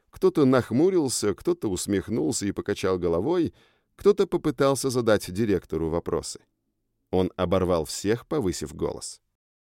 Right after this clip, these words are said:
"Второе. Мы можем избежать катастрофы, уничтожив того, кто готовит нашествие ураганов. Его имя Мастер Ниманд.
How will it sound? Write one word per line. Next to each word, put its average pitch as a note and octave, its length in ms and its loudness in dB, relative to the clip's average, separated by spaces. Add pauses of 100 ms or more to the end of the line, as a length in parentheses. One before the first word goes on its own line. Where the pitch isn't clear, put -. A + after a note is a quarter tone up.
"Второе. C3 680 10 (500)
Мы A2 200 6
можем B2+ 380 8
избежать A#2+ 680 6
катастрофы, - 800 -2 (220)
уничтожив G2+ 580 2
того, G2+ 380 4
кто A2+ 280 6
готовит G2 480 4
нашествие F2+ 560 -2
ураганов. E2 640 -6 (540)
Его C3 340 10
имя B2+ 580 6
Мастер G#2+ 580 4
Ниманд. - 560 -6